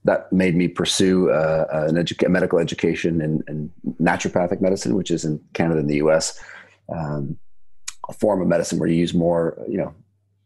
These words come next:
nutrition, exercise, lifestyle. And because I worked in sport as well, I applied that sort of holistic mindset to nutrition and performance nutrition. And so, you know, today I work with, uh, Canada Basketball. So I'm the performance nutrition lead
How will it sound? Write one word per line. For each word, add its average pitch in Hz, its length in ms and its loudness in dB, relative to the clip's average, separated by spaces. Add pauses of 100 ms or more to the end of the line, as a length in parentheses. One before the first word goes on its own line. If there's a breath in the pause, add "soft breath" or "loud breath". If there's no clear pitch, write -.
nutrition, 85 520 0
exercise, 78 640 -2
lifestyle. 95 540 0
And 80 240 -2 (180)
because 104 240 0
I 98 60 2
worked 92 260 2
in 87 80 0
sport - 300 0
as 87 100 -4
well, 87 180 4
I 90 60 4
applied 90 320 0
that 78 100 2
sort - 140 -2
of - 80 -2
holistic 90 540 2 (120)
mindset 87 680 0 (420 loud breath)
to 82 320 2
nutrition 90 480 0
and 82 100 0
performance 95 480 -2
nutrition. 90 440 -2
And 82 120 -4
so, 85 240 -2 (640)
you 95 60 0
know, 87 80 -2
today 95 300 4
I 87 40 6
work 87 280 2
with, - 200 -2
uh, 87 200 -2
Canada 90 260 0
Basketball. 87 560 0
So 90 140 -6
I'm 85 60 -6
the 85 60 -4
performance 87 480 -4
nutrition 87 380 -2
lead 87 260 2